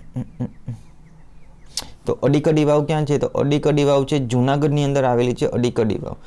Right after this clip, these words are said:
નીચેનામાંથી કયું જોડકું ખોટું છે? તો એમાં આન્સર આવશે જે અજંતાની ગુફાઓ છે મધ્યપ્રદેશની અંદર,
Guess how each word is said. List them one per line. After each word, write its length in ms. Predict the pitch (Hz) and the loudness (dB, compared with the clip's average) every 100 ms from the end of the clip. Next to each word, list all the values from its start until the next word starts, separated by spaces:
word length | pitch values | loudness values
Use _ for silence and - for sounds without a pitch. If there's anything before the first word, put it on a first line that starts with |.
| - - 117 | -18 -6 -2
નીચેનામાંથી 520 | 120 156 151 147 147 | 2 2 2 0 -2
કયું 560 | - - 170 185 185 - | -4 -4 2 2 2 0
જોડકું 560 | 117 143 143 160 147 | 0 2 2 0 -2
ખોટું 440 | - 123 123 139 123 | -2 -2 0 -2 -2
છે? 220 | 117 120 - - - - - - - - | -4 -6 -12 -20 -20 -20 -20 -20 -20 -2
તો 280 | - - - - - - - - - - - - - - - - - - - | 2 2 -2 -12 -20 -20 -20 -20 -20 -20 -20 -20 -20 -20 -20 -20 -20 -20 -10
એમાં 240 | 123 143 147 | -2 0 2
આન્સર 280 | 147 156 139 | 0 0 2
આવશે 460 | 127 127 - 156 - - - | 2 0 -2 -2 -4 -20 -10
જે 60 | - | -4
અજંતાની 640 | - 123 147 151 151 151 | 0 2 2 2 2 2
ગુફાઓ 380 | 143 135 151 139 | 2 0 2 2
છે 120 | 139 | 2
મધ્યપ્રદેશની 880 | 120 101 107 117 160 156 151 151 151 | 0 2 2 2 2 4 2 2 0
અંદર, 320 | 139 135 147 | 0 0 0